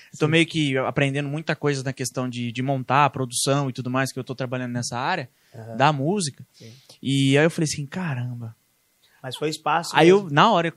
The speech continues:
Speaker 1: linkei espaço, mas eu vou, vou perguntar pro, pro Léo que tava lá, porque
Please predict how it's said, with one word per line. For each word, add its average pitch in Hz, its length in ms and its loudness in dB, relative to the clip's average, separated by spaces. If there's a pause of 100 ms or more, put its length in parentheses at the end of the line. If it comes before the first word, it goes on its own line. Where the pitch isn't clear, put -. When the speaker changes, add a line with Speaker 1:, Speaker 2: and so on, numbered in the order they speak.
Speaker 1:
linkei 151 240 -6
espaço, 180 460 2
mas 135 80 0
eu 123 40 -6
vou, 151 220 0
vou 196 80 0
perguntar 139 400 -2
pro, 120 240 -8
pro 175 180 4
Léo 135 160 4
que 139 140 -2
tava 139 300 2
lá, 190 200 6
porque 185 720 -4